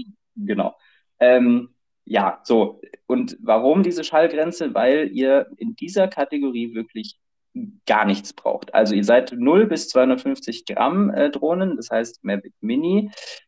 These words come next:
dürft ihr in der offenen Kategorie A eins fliegen. Das heißt, ihr dürft unbeteiligte Menschen, äh, sehr nah queren, ihr dürft sie aber nicht überfliegen und alles andere dürft ihr sozusagen auch.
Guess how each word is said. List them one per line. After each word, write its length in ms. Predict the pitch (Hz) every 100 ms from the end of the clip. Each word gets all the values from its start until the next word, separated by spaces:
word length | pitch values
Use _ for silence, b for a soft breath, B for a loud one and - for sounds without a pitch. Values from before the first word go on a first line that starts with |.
| _ -
dürft 340 | - 339 -
ihr 300 | 190 196 -
in 220 | 131 170
der 240 | 170 165 123
offenen 400 | 156 - 165 151
Kategorie 640 | 135 - 123 123 120 139 -
A 160 | 107 113 -
eins 360 | 107 101 -
fliegen. 300 | - - -
Das 120 | - -
heißt, 400 | 135 165 - - _ _ _ _ _
ihr 120 | 107
dürft 440 | 101 117 107 - _ -
unbeteiligte 880 | 127 139 117 - 104 101 98 -
Menschen, 640 | 95 139 165 - 151 143
äh, 440 | 127 120 120 117 - 104
sehr 220 | 117 127
nah 360 | 117 117 120 123 _
queren, 600 | - 120 127 127 127 113
ihr 100 | 98
dürft 220 | 104 -
sie 100 | 85
aber 160 | - 95
nicht 240 | 98 -
überfliegen 560 | 131 156 147 139 139 120
und 240 | 101 101 -
alles 320 | 110 110 110
andere 300 | 101 104 104
dürft 260 | 101 98 -
ihr 160 | 95
sozusagen 540 | - - - 82 92 -
auch. 280 | 95 90 -